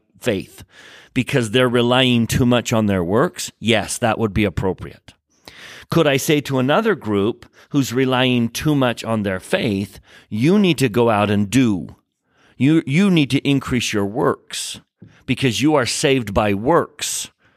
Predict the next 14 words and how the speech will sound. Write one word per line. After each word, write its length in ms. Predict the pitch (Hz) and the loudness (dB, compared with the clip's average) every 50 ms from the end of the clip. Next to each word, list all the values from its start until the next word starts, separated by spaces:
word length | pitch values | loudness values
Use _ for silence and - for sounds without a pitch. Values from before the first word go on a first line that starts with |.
| _ _ _ _ _ _ _ _ _ _ - - - - _ - | _ _ _ _ _ _ _ _ _ _ -20 -20 -20 -14 _ -2
And 280 | 139 139 135 123 104 - | 0 0 0 0 0 2
both 280 | 143 156 185 214 208 | 2 4 4 2 2
statements 680 | - - - - 185 180 185 - 131 123 113 117 117 - | -2 -6 -4 -2 0 0 0 0 0 -2 -2 -2 -2 -2
would 120 | 131 123 | -4 -2
be 140 | 107 120 117 | -2 -2 -4
trying 380 | - - - 143 131 131 131 123 | -4 -4 -2 0 0 0 0 -2
to 140 | - 120 | -4 -6
balance 680 | 104 95 - - 127 127 147 170 175 170 160 147 - - | -6 -4 -2 0 2 2 2 2 2 0 0 0 -2 -4
a 140 | - 127 120 | -4 -4 -4
group 480 | 98 101 104 117 120 127 131 - - 95 | -4 -4 -2 0 0 0 0 -2 -4 -2
that 220 | 107 123 117 - | 0 0 0 0
is 240 | - 123 117 110 90 - - | 0 -2 -2 -2 -4 -6 -2
off 360 | - 127 131 127 127 - - - | 0 0 0 0 -2 -6 -10 -14
track. 640 | - - - 107 92 87 - _ _ - - - | -8 -4 -4 -4 -4 -4 -10 _ _ -20 -20 -20